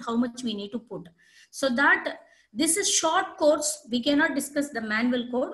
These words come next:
we go for the ready-made codes. So with the packages we are, you going to use is NumPy, Matplotlib, Pandas. Actually nothing I have plotted.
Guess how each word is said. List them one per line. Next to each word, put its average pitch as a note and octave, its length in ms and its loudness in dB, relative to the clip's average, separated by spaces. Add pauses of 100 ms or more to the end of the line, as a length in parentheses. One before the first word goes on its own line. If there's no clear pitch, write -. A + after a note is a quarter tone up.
we A#3+ 220 -2
go A3+ 120 -2
for C4 260 -2 (440)
the A#3 140 -2
ready-made A3 380 0
codes. - 440 -14 (1160)
So F4+ 240 -6
with D4 200 2
the B3+ 120 2 (320)
packages F4 520 0
we D4 160 2
are, D4 100 4
you B3 180 0
going C4 280 4
to D#4+ 60 0
use C#4 260 0
is D#4+ 200 -2
NumPy, B3 520 0 (140)
Matplotlib, C#4 800 0 (100)
Pandas. A#3+ 400 2
Actually D#4 340 -4
nothing D#4 420 0
I D#4+ 60 0
have C4 240 -2
plotted. A3+ 640 -2